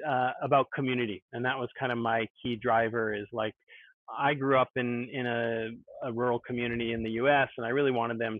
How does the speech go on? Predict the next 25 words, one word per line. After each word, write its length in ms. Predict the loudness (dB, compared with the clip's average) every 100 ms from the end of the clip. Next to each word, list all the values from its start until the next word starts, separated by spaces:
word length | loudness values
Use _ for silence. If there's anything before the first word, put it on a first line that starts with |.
| -6
to, 240 | -6 -6 -8
to 140 | -6
get 120 | -4
a 80 | -4 -6
sense 140 | -10 -8
for 100 | -2
that 200 | -2 -2
and 120 | -8
to 80 | -8
be 100 | -6
more 220 | -4 -6
in 60 | -6
the 100 | -6
outdoors. 560 | -6 -6 -4 -4 -6 -4
So, 220 | -2 -2 -6 -16 -20 -20 _ -6
you 80 | -2
know, 200 | 0 0
the 80 | 0
move 460 | 2 6 6 6 2 0
for 100 | 0
the 80 |
boys 420 | 4 6 6 4 2
was 160 | -2 0
from 160 | -2
this 120 | -2